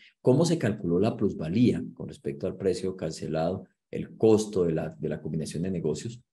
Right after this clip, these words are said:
aspectos de control, quién tiene, quién realmente tiene el control, si quedó bien distribuido, quién, eh, va a revelar la información, cómo se va a presentar en los estados financieros la columna de fusión, adquisición o compras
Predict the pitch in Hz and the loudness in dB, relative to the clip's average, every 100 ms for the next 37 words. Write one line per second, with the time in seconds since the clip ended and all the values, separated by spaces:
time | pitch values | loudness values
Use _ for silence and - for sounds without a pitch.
0 | _ _ - _ _ - 107 - 117 - | _ _ -20 _ _ -4 -4 0 -2 2
1 | 147 131 107 - 80 - 131 104 - - | 2 2 0 -4 -6 4 6 6 2 0
2 | 135 139 135 131 127 123 123 - - 107 | 2 2 0 2 2 2 0 -2 -2 -2
3 | 107 113 113 117 113 110 110 104 85 82 | 0 2 2 0 -2 -2 -2 -4 -4 0
4 | 110 113 107 117 - 104 104 104 101 101 | 2 2 0 -4 2 4 6 6 4 4
5 | 104 92 95 107 104 107 110 110 110 - | 0 0 4 4 2 2 4 4 2 2
6 | 101 101 101 101 - - 92 92 104 98 | 2 4 2 -6 -14 -2 0 4 4 4
7 | 82 87 95 92 87 107 - 127 151 143 | 2 0 -2 -2 -4 -4 4 6 6 4
8 | 110 95 123 123 90 101 104 127 123 101 | 2 2 0 0 0 0 2 2 0 -4
9 | 90 104 - 95 85 101 113 113 - 82 | -2 -2 2 2 2 2 4 2 2 2
10 | 92 101 110 104 - 85 87 98 107 82 | 4 4 2 2 -2 -6 -4 -2 -4 -6
11 | 80 80 92 - 98 104 104 | -6 -6 -6 -4 -4 -4 -6